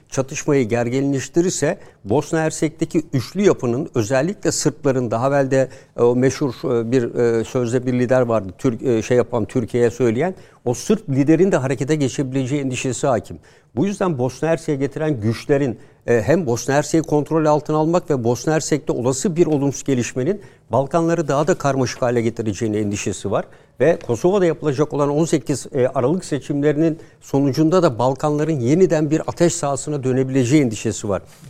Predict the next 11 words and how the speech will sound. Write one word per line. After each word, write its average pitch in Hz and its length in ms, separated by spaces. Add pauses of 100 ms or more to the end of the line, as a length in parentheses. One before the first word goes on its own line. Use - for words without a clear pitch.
(160)
Bu 160 140
yüzden, 180 380
e, 131 260
on 170 140
sekiz 139 320
Aralık'ı 143 480 (140)
çok 185 260
iyi 151 100
takip 131 340
etmek 135 360
gerekiyor. 120 480